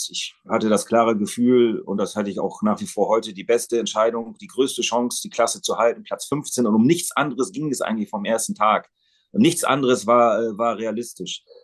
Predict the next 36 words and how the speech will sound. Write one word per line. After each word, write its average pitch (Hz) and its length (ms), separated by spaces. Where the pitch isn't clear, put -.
Dafür 104 260
gaben 120 260
die 107 100
Bedingungen, 143 680
der 113 120
Kader, 131 600
äh, 107 360
alles 139 400
nicht, 123 400
nicht 139 280
mehr 127 300
her, 135 500
ähm, 123 400
wenn 113 140
man 117 160
das 117 200
ganz 127 340
normal, 117 520
äh, 95 260
betrachtet. 107 600
Die - 80
größte 113 300
Chance, 107 320
die - 20
Klasse 107 220
zu 101 160
halten, 104 240
wäre 101 240
gewesen, 101 340
mit 92 120
mir 98 140
weiterzumachen. 80 640
Und, 85 320
ähm, 82 420
aber, 117 320
ja, 120 300